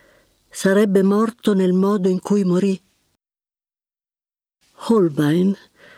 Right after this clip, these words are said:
dipinse un'immagine della morte senza il minimo segno di redenzione. Ma qual è esattamente l'effetto che essa produce?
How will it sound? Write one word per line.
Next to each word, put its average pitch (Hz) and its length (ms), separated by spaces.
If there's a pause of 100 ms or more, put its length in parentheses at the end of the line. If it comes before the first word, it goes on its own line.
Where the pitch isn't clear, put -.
dipinse 180 560
un'immagine 170 640
della 165 240
morte 160 400
senza 254 640
il 196 140
minimo 226 460
segno 180 440
di 170 140
redenzione. 143 880 (1300)
Ma 214 120
qual 233 200
è 156 40
esattamente 143 720
l'effetto 151 560
che - 140
essa 127 200
produce? - 720